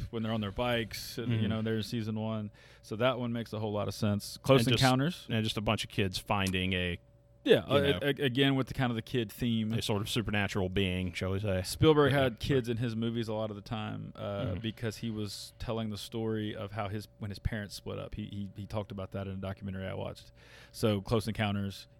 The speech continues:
Speaker 1: E T. Uh, there was a third movie as well, uh, that he kind of was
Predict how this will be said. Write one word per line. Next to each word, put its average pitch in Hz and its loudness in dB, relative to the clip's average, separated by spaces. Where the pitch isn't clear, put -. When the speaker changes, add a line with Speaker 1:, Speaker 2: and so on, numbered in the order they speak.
Speaker 1:
E 101 -8
T. 92 -4
Uh, 98 -2
there 101 -4
was 95 -8
a 95 -12
third 107 2
movie 95 -2
as 92 -6
well, 95 -4
uh, 98 -4
that 98 -4
he 98 -2
kind 98 -2
of 92 -8
was 113 -4